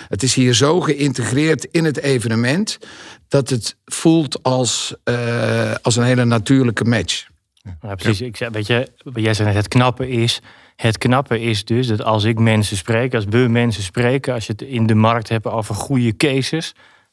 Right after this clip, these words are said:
Speaker 2: dit is natuurlijk het schoolvoorbeeld. En iedereen zegt: Ik wou dat het de vrienden van, nou, ons was geweest.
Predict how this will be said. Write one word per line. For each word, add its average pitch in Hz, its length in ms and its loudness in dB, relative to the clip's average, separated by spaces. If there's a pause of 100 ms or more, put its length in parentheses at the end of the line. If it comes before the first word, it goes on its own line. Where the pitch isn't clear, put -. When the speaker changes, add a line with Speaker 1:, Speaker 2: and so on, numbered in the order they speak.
(180)
Speaker 2:
dit 120 220 -2
is 113 140 -2
natuurlijk 113 380 0
het 113 220 0
schoolvoorbeeld. 110 1000 0 (220)
En 127 120 -2
iedereen 113 360 2
zegt: 104 260 0
Ik 110 140 -4
wou 107 220 2
dat 101 140 -2
het 95 180 -4
de 104 80 -4
vrienden 107 380 2
van, 98 360 0 (420)
nou, 101 240 -4
ons 147 260 0
was 135 220 -2
geweest. 104 460 -10